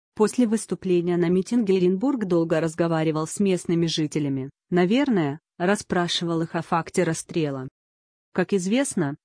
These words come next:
после этого был составлен акт о зверствах немцев в местечке Горы Могилевской области Б С С Р шестнадцатого марта тысяча девятьсот сорок четвертого года, где констатировался факт о том,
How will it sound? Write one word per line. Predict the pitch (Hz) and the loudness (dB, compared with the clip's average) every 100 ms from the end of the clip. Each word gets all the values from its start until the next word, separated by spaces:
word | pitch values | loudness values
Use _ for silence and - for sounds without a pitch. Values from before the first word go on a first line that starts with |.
| _ | _
после | 208 190 185 208 | 0 2 2 2
этого | 262 240 220 | 0 0 0
был | 185 185 | 0 -2
составлен | - 175 - 262 254 226 | -2 -4 0 0 2 2
акт | 180 - - | 2 -2 -6
о | |
зверствах | 170 190 233 - 143 139 - | -2 0 0 -2 -4 -2 2
немцев | 196 233 - 202 - | 2 2 0 -4 -2
в | 185 | 0
местечке | 190 175 - 156 - 202 | 0 0 -2 -2 -2 -4
Горы | 175 170 151 | 2 2 2
Могилевской | 160 156 175 170 151 - 175 | 0 0 2 2 -2 -4 -4
области | 160 254 233 180 - | 0 0 2 -2 0
Б | 160 165 165 | -2 0 0
С | - | -2
С | 160 - | -6 -2
Р | 180 | -2
шестнадцатого | - 190 - 175 151 - 175 160 170 | -2 -4 -2 -2 -2 -6 -6 -2 0
марта | 185 175 - 175 | 0 -2 -4 -4
тысяча | 214 - 180 180 | -4 -4 -6 -4
девятьсот | 175 175 - 185 - | -4 -4 0 0 2
сорок | 175 160 | 0 -2
четвертого | - 175 165 160 - 156 156 | -4 -4 -2 -2 -2 -4 -4
года, | 151 151 131 131 - _ | -2 -4 -4 -8 -10 _
где | 185 185 208 | -2 0 2
констатировался | 190 - 175 - 262 247 170 - 156 | 0 0 -4 0 0 0 0 -2 -4
факт | 175 165 - | -2 -4 -4
о | 156 | -4
том, | 240 269 | 0 0